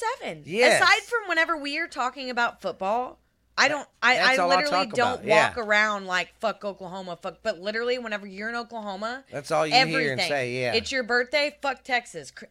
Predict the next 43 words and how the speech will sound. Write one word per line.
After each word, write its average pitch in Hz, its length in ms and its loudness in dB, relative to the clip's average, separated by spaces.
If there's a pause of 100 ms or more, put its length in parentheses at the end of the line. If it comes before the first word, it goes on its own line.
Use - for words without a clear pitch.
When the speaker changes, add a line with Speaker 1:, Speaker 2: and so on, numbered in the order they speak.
Speaker 1:
Merry 226 300 2
Christmas, 285 400 -8
fuck 262 320 -8
Texas. 233 480 -8
Like, 180 240 -4
Speaker 2:
Yeah. 156 320 2 (320)
Speaker 1:
my 220 140 2
kid 277 200 -2
was 262 180 -8
just 262 200 -12
born, 285 180 -4
Speaker 2:
And 185 80 0
that's 285 240 4
Speaker 1:
fuck - 80 -20
Speaker 2:
funny. 220 300 4
Speaker 1:
Texas. - 400 -12
Speaker 2:
You 180 120 -2
Speaker 1:
<laughs> - 20 -4
Speaker 2:
know, 190 140 2
Speaker 1:
I - 140 8 (100)
don't - 240 0
Speaker 2:
and, 202 200 4
and 190 160 2
a 185 80 2
lot 185 240 6
of 196 80 2
your 185 160 0
Speaker 1:
understand. 180 220 4
Speaker 2:
Oklahoma 175 420 0
fans, 202 480 0 (200)
guess 233 280 0
which 233 240 -2
N 202 100 2
F 196 180 0
L 208 200 4
team 175 360 -2
they 165 140 2
root 156 300 -2
for? 117 400 -6 (420)
The 160 140 2
fucking 170 500 0
Cowboys. 123 840 0
Speaker 1:
Yeah. 349 460 0